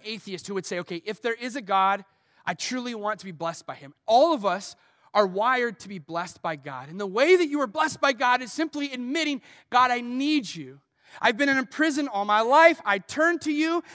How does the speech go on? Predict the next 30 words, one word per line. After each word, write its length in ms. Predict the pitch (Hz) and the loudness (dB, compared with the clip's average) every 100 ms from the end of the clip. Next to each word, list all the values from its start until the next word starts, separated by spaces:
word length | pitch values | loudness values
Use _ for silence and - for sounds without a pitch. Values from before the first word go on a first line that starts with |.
| - | -12
And 180 | 247 254 | -8 -8
'cause 240 | - 320 285 | 0 0 2
of 140 | 214 | -4
Jesus 640 | 175 269 330 285 240 165 - - - | -6 -2 0 0 -6 -10 -14 -6 -2
and 120 | 277 | 0
what 100 | 302 | 0
he's 120 | 247 | -2
done 160 | 269 269 | -2 -2
on 120 | 262 | -2
the 80 | 240 | -6
cross 520 | - - 302 349 320 | -4 4 6 8 4
and 80 | 277 | -2
through 120 | 285 | -6
the 80 | 277 | -2
resurrection, 800 | 277 302 277 254 302 - 269 208 - - | 4 4 4 2 2 0 -8 -10 -14 -6
we 120 | 269 | -2
get 120 | 302 302 | -2 -2
to 80 | |
be 160 | 262 262 | -4 -4
freed 880 | - - - 254 330 381 381 370 311 - - | -6 -14 -12 -4 0 0 -2 -2 -4 -8 -8
from 180 | 285 | -4
that 200 | 262 269 | 0 -2
kind 240 | - 254 254 | -2 -6 -6
of 120 | 208 | -4
life. 300 | 240 233 214 | 0 0 0
And 140 | 226 | -6
we 100 | 247 | -4
get 180 | 311 320 | -2 -4
to 100 | 277 | -6
live 600 | 247 226 269 370 403 392 | -8 -6 -2 0 0 -2